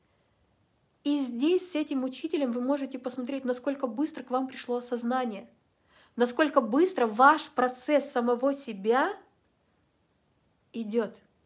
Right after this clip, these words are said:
И если вчера он был для вас учителем,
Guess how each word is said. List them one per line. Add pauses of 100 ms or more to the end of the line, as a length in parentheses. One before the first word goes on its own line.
(1400)
И
если
вчера
он
был
для
вас
учителем,